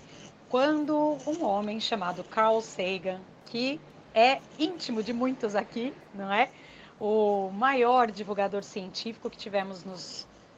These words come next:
nos nossos tempos, ah, um grande cientista planetário, teve a sua tese de doutorado baseada na busca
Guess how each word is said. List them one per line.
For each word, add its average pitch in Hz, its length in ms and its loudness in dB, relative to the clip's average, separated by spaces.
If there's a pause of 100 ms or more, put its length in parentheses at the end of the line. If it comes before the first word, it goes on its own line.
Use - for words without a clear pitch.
(120)
nos 185 120 -14
nossos 202 360 -4
tempos, 208 680 -6 (360)
ah, 190 500 0
um 220 180 -4
grande 247 440 4
cientista 220 560 -6
planetário, 202 800 0 (840)
teve 311 400 4
a 311 60 2
sua 262 600 2
tese 214 460 0
de 190 100 -10
doutorado 233 800 4
baseada 220 800 2
na 226 140 0
busca 254 760 -4